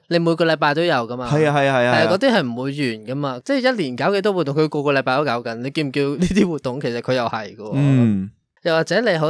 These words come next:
Speaker 1: 似D two嗰啲文青嘅市集啊，又或者就係頭先講嗰啲聖誕裝飾啊，你要同唔同嘅商場去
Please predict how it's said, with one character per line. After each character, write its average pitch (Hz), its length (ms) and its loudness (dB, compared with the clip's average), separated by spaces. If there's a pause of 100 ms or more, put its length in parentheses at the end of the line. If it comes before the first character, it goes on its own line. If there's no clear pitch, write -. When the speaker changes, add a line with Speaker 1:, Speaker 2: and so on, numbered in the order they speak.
Speaker 1:
似 151 380 -2
D 170 180 0
two 170 340 0
嗰 - 0 -
啲 160 160 -4
文 104 220 -8
青 147 180 -6
嘅 143 80 -6
市 - 100 -10 (120)
集 - 100 -12
啊， 92 720 -16 (140)
又 147 100 -4
或 143 80 0
者 147 220 0
就 180 140 0
係 147 80 2
頭 135 120 -2
先 185 160 -4
講 170 120 -2
嗰 160 100 -4
啲 170 180 -4
聖 131 240 -8
誕 123 240 -6
裝 139 220 -2
飾 120 240 -8
啊， 101 160 -14
你 120 80 -6
要 131 120 -4
同 110 320 -8
唔 - 20 -14
同 110 160 -8
嘅 117 80 -8
商 175 180 -2
場 151 180 -6
去 110 140 -12